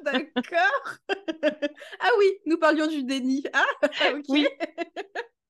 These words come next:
Speaker 2: J'ai, ouais, cet épisode aussi, je trouve qu'il est, il est empreint de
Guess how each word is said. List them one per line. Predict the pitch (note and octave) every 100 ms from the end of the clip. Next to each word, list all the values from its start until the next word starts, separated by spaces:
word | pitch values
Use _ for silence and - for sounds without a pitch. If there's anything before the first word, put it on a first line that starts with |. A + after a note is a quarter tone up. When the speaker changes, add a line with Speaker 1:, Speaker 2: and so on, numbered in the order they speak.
| _ - F#4+ - G4+ B3
Speaker 2:
J'ai, | A#3 A#3+
ouais, | A3+ C4+ C4+ -
cet | - A#3+
épisode | C#4 C4+ D4 F#4 C#4+
aussi, | B3 D#4
je | D4+
trouve | - C4
qu'il | - G#3
est, | G#3 G#3 G3
il | G3+
est | G#3+ -
empreint | A#3 A#3+ - C#4+
de | A3+